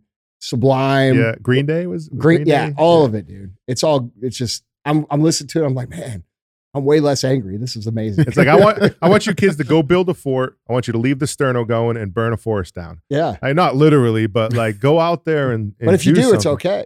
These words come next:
Speaker 2: Yeah, but if you do it,
Speaker 1: <laughs>
Speaker 2: yeah, kinda, it's kind of okay. Like,
Speaker 1: Yeah.
Speaker 2: go experience life, you know, and get bumps and bruises and, like, feel like, like, go out and see what it's like to live instead of, like,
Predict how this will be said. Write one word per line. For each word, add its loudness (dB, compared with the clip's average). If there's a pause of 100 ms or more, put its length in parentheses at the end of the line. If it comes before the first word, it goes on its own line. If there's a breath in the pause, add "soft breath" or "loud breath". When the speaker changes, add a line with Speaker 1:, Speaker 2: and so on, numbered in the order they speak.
Speaker 2:
Yeah, 4
but 6
if 0
you 6
do 4 (120)
it, -
Speaker 1:
<laughs> 2
Speaker 2:
yeah, 0
kinda, -2 (100)
it's -8
kind -4
of -4
okay. 0
Like, 4
Speaker 1:
Yeah. 0
Speaker 2:
go 4
experience -2
life, -2 (560)
you -2
know, 0
and -2 (460)
get 0
bumps 0
and -2
bruises 0 (120)
and, -8
like, -6 (220)
feel -2
like, -8 (100)
like, -12
go 0
out 0
and -8
see -4
what 0
it's -8
like -6
to -12
live -4
instead -6
of, -6
like, -8